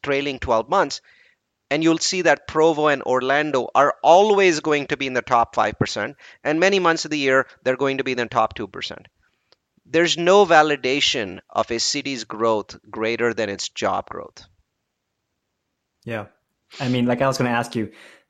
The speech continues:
Speaker 2: I do see those numbers change month over month, year over year. Those cities, uh, once it, in, in one report, it would be the number one.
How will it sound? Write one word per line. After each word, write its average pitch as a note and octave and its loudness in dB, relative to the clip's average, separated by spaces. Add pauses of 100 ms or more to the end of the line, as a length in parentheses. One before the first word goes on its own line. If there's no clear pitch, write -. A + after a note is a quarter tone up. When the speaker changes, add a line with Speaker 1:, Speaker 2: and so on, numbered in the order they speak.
(320)
Speaker 2:
I A#2+ -4
do C#3 0
see C#3 -2
those A#2+ -2
numbers A#2+ -4
change C#3+ -8 (120)
month B2 -4
over A2+ -6
month, B2 -4
year A#2 -4
over A2 -4
year. A#2 -4
Those A2+ -10
cities, D#3 -6 (260)
uh, G#2+ -8
once C3 -4
it, C3 -6 (600)
in, A#2+ -2 (840)
in B2 -4
one C#3 2
report, C3+ 0
it C#3 -8
would A#2 -6
be B2 0
the A#2 -4
number A#2 -2
one. A#2 -4